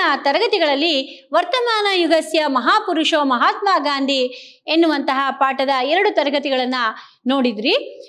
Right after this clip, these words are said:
ಇಂದು ನಾನು ವರ್ತಮಾನ ಯುಗಸ್ಯ ಮಹಾಪುರುಷೋ ಮಹಾತ್ಮ ಗಾಂಧಿ ಪಾಠದ ಮೂರನೆಯ ತರಗತಿಯನ್ನ ಪ್ರಾರಂಭ ಮಾಡ್ತೇನೆ. ಬನ್ನಿ ಮಕ್ಕಳೇ, ಇವತ್ತು ಏನೆಲ್ಲ ವಿಚಾರಗಳನ್ನ ಕೊಟ್ಟಿದ್ದಾರೆ ಮಹಾತ್ಮ ಗಾಂಧಿಯವರ ಬಗ್ಗೆ ಅನ್ನೋದನ್ನ ನೋಡೋಣ.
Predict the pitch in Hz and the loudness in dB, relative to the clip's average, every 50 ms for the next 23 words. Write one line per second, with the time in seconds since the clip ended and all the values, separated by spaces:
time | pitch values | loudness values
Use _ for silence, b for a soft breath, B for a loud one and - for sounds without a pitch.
0 | B B 415 494 523 480 466 370 320 302 311 330 320 285 269 277 - - - - | B B 0 2 4 4 4 4 4 2 2 2 2 2 0 -2 -6 -12 -20 -20
1 | _ _ _ _ _ - 269 330 349 349 - 554 523 494 440 403 381 359 339 320 | _ _ _ _ _ -2 0 0 0 2 0 0 2 2 2 2 2 2 2 2
2 | 269 302 294 294 - 339 302 285 269 262 226 269 415 453 440 440 339 302 285 - | 2 0 -2 -2 -2 -2 -2 0 0 -2 -2 0 0 0 0 0 -2 -4 -4 -2
3 | 311 285 269 254 254 254 349 427 440 440 339 320 311 285 254 269 262 254 247 262 | -2 -2 -2 -2 -2 0 0 0 0 0 0 0 2 2 0 -2 -2 -2 -4 -4
4 | 254 262 269 262 254 262 247 269 269 247 240 240 B B B B B - 302 403 | -4 -2 -2 -2 -2 -2 -2 -2 0 -2 -2 -4 B B B B B 0 0 2
5 | 494 480 453 370 320 294 269 254 240 220 - 294 302 311 285 285 269 240 233 240 | 2 2 2 0 0 0 -2 -2 -2 -2 0 0 0 0 -2 0 -2 -2 -2 -2
6 | 247 233 220 220 B B B B B - 220 220 233 277 302 294 277 269 254 240 | -4 -4 -4 -6 B B B B B -6 -4 -4 -2 0 2 2 2 2 0 -2
7 | 214 - - - 214 269 - 622 622 - _ _ _ _ - 254 381 523 539 466 | -4 -4 -6 -6 -4 -2 -2 -2 -4 -10 _ _ _ _ -4 -2 0 2 2 2
8 | 349 285 254 - 262 254 247 254 254 254 262 269 262 262 269 302 370 466 453 427 | 2 0 0 0 0 0 0 0 -2 -4 -4 -4 -2 0 0 0 2 2 2 2
9 | 392 311 285 277 302 285 269 254 254 254 247 247 247 233 220 226 - 285 302 285 | 2 2 0 -2 -2 -2 -2 -2 -4 -4 -4 -2 -4 -4 -6 -4 -4 -4 -2 -2
10 | 403 294 302 269 254 254 247 240 233 226 220 220 262 262 - 277 269 240 240 240 | -2 0 0 0 0 0 0 -2 -2 -4 -6 -6 -6 -4 -4 -6 -6 -4 -6 -8
11 | 240 233 240 233 233 226 220 220 220 208 226 233 220 220 214 220 269 403 466 311 | -8 -8 -8 -6 -6 -6 -4 -4 -6 -4 -4 -6 -6 -6 -6 -4 -2 0 0 0
12 | 254 285 B B B B B - 277 262 233 202 190 185 | 0 -2 B B B B B -2 0 0 0 0 -2 -4